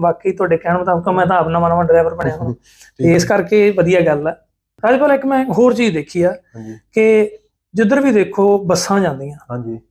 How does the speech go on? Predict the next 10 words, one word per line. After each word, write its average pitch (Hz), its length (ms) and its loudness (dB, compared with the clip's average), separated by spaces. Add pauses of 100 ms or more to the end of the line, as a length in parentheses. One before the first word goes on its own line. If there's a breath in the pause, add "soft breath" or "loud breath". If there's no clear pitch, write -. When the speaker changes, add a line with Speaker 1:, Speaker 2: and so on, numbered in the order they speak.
(120)
Speaker 1:
ਠੀਕ 262 120 -10
ਆ, 277 40 -12 (200)
ਗਰਮੀ 220 340 4
ਬਹੁਤ 196 380 0
ਜ਼ਿਆਦਾ। 160 260 0
ਮੈਂ 196 360 -4 (140)
ਸਕਾਟਲੈਂਡ 196 560 0
ਜਦੋਂ 196 200 2
ਤੁਰਿਆ, 185 280 0
ਉਦੋਂ 196 220 -2